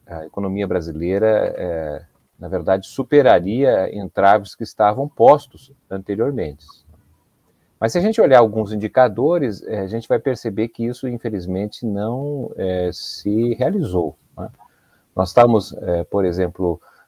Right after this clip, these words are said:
no final de dois mil e vinte, com uma inflação abaixo de quatro por cento,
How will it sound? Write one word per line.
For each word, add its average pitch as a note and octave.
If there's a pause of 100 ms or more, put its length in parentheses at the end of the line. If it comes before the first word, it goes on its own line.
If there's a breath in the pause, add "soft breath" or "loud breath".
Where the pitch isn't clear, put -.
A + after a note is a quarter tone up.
no G#2+
final A#2
de G#2+
dois G2+
mil F#2
e G2
vinte, A#2
com A#2
uma A2
inflação A2
abaixo G#2
de G#2+
quatro -
por G2
cento, G#2+